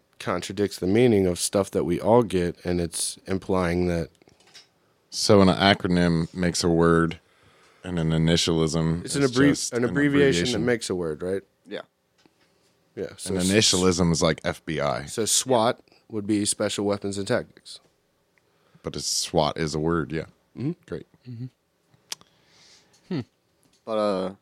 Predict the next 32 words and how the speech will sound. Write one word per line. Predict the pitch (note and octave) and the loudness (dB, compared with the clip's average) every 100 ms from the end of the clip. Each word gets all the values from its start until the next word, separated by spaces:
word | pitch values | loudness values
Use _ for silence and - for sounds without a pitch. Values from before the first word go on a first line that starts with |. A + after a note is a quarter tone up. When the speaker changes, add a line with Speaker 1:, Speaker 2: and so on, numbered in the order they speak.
| _ | _
Speaker 3:
anyways, | A2 G2 | -6 -4
where | G2 G#2+ | -2 0
were | |
we | G#2+ | 0
going, | A2 A2 | 0 0
Joe? | A2 - _ _ _ _ | -4 -10 _ _ _ _
Speaker 1:
Uh, | A2+ A#2 | 4 6
we're | A#2 | 6
gonna | A#2+ A2 | 8 8
ruin | G2+ F#2+ | 8 6
Christmas. | - F2 G#2+ - - - _ _ _ _ _ | 2 -4 -6 -10 -14 -18 _ _ _ _ _
Speaker 2:
Oh, | D#2+ | -12
Speaker 1:
And | C#2+ G2 | -10 -8
this | A#2 | -8
Speaker 2:
God. | A2+ | -8
Speaker 1:
is | G#2+ | -6
what | A2 | -2
I'm | G#2+ G#2+ | 0 2
gonna | G#2+ | 2
need | G#2+ G2+ | 2 2
Brandon's | G2+ F#2+ - - | 2 0 -2 -6
help | G2+ E2 - | -4 -4 -8
on. | - F2+ _ - - - _ _ _ - - _ _ _ - | -12 -16 _ -20 -20 -20 _ _ _ -20 -20 _ _ _ -4
And | B2+ D3+ | 2 8
really, | F#3 D#3 | 10 10
this | C#3 C#3+ | 8 4
is | D3 | 4
gonna | C#3+ D3 | 6 8
be | C#3 | 6
borderline | B2 A#2+ A#2+ A#2 A2+ G#2 G#2 | 4 4 6 6 4 2 0
just | G#2 - _ _ - | -2 -4 _ _ -4
totally | A#2 G#2 G2+ G2 F#2+ | 0 2 2 2 0